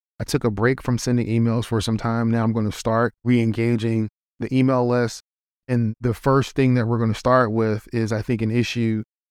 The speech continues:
that addresses not just engineers, but other people as well. And one of the things that I stress on the podcast is that engineers are people too, and they face the same challenges. We face the same challenges that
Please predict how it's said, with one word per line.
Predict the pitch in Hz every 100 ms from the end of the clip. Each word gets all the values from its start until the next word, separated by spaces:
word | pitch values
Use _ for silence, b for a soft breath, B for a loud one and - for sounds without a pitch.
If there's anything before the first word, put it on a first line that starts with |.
| _
that | 110 113 107 107
addresses | - 107 104 117 117 120 107 107 104
not | 156 196 - _ _ -
just | 113 151 143 -
engineers, | 120 110 104 85 85 113 - _ _ _ _
but | 117 117 -
other | 127 123
people | 131 117 104
as | 98
well. | 101 101
And | 113
one | 151
of | 156
the | 160
things | - 131 123
that | 120
I | 110
stress | - - 117 120
on | 143
the | 165
podcast | - 107 98 101 95 101
is | 104
that | 101 95
engineers | 113 110 113 113 113 -
are | 101 104 123
people | - 98 98
too, | - 208 131 87 - _
and | 123
they | 123 107
face | - 127 127 -
the | 131
same | 120 117 113 120
challenges. | 123 107 110 110 101
We | 110 151
face | 143 - 104 127
the | 123
same | - 110 123
challenges | - 101 120 120 113 110
that | 117